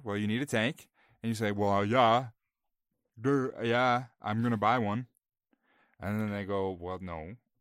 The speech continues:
you have to have the tank set up for, uh, forty-eight hours, twenty-four to forty-eight hours." And you say, "Listen, I don't have time for that. I need a fish."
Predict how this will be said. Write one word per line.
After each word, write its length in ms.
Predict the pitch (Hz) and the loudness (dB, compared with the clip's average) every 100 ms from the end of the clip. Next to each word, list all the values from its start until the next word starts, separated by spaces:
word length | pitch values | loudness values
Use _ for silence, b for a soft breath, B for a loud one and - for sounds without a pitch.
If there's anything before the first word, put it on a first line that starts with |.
| 87 | -16
you 100 | 90 | -10
have 140 | 85 92 | -8 -8
to 80 | 92 | -8
have 120 | 95 | -10
the 40 | 92 | -10
tank 260 | - 92 - | -12 -12 -8
set 200 | 95 98 | -6 -4
up 140 | - | -6
for, 400 | - 90 90 101 _ _ _ _ - - | -10 -8 -6 -8 _ _ _ _ -20 -16
uh, 80 | 104 | -16
forty-eight 440 | - 113 98 95 | -8 -6 -4 -4
hours, 340 | 90 90 82 - | -4 -6 -8 -8
twenty-four 380 | 110 104 101 | -4 -4 -4
to 40 | 95 | -4
forty-eight 360 | 98 90 87 | -4 -4 -4
hours." 320 | 87 87 - B B B B | -6 -8 -12 B B B B
And 120 | 135 | -6
you 40 | 139 | -4
say, 220 | 156 147 - | -4 -6 -6
"Listen, 260 | 147 120 | -8 -4
I 100 | 120 | -4
don't 240 | 151 156 - | -4 -6 -6
have 460 | 139 143 147 139 - - | -2 0 2 0 -6 -4
time 400 | 143 151 147 131 | 0 2 0 -4
for 320 | - 147 147 139 | -2 0 0 2
that. 320 | 151 151 147 151 | 2 4 2 2
I 240 | 151 143 | 2 0
need 300 | 147 147 147 - | -2 -2 -2 -2
a 180 | 156 160 - | 0 0 2
fish." 680 | 214 247 240 - - - | 6 8 6 2 -4 -8